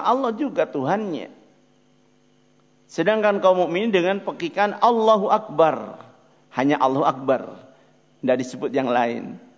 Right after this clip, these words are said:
Kalau mereka kan ada tiga. Nah, beda di situ. Makanya beliau ketika mengutus Mu'adz ibn Jabal ke Yaman pun sama. Yang kau datangin beda. Mereka adalah kaum dari ahli kitab.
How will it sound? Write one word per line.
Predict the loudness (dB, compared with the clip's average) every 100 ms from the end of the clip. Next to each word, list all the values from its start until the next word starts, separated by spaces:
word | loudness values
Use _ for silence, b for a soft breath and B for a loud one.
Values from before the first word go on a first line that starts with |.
| _ _ _ _ _ _ _ _ _ _
Kalau | 2 4
mereka | 4 2 2
kan | 0 0
ada | 2
tiga. | 0 0 -4 -4 -6 -6
Nah, | -4 0
beda | 2 0
di | -4
situ. | -6 -6 -2
Makanya | -2 2 2 4
beliau | 4 2
ketika | 0 -6 0 0
mengutus | 2 0 0 -2
Mu'adz | -2 -4 -4 -4
ibn | -4 -2
Jabal | 0 0 0 -4
ke | -4
Yaman | -2 -2 -4 -2
pun | -6
sama. | -2 -4 -4 -10 -16 _ _ b b b b
Yang | 0 4
kau | 2 4
datangin | 2 2 2 0 4
beda. | 4 4 0 0 -10 -20 -20 _ _ _ _ _
Mereka | -2 0 2 0
adalah | 0
kaum | 4 4 4
dari | 2 2
ahli | 0 0
kitab. | -4 -8 0 0 2 -2